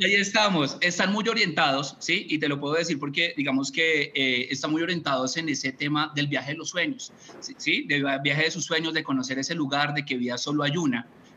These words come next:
De hecho, es también la generación orientada al tema del emprendimiento, ¿sí? Entonces, digamos que está muy orientada a ese tipo de, de cosas donde el ahorro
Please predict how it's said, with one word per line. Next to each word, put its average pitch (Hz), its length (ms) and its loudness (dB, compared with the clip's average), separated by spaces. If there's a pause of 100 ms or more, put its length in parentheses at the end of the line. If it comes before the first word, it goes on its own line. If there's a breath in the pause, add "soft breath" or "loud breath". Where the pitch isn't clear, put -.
De 147 160 4
hecho, 147 160 0
es - 80 -4
también 175 260 2
la 165 100 4
generación 147 460 0
orientada 135 400 0
al 123 140 -4
tema 151 240 2
del 156 100 2
emprendimiento, 135 840 0 (200)
¿sí? 147 320 -8 (320 loud breath)
Entonces, 143 260 -2
digamos 147 320 0
que 196 80 -6
está 165 140 -2
muy 143 180 0
orientada 147 400 0
a - 20 2
ese 139 160 -2
tipo 175 300 -4
de, 165 200 0 (240 loud breath)
de 139 140 2
cosas 160 340 0
donde 156 440 0
el 139 160 2
ahorro 131 460 0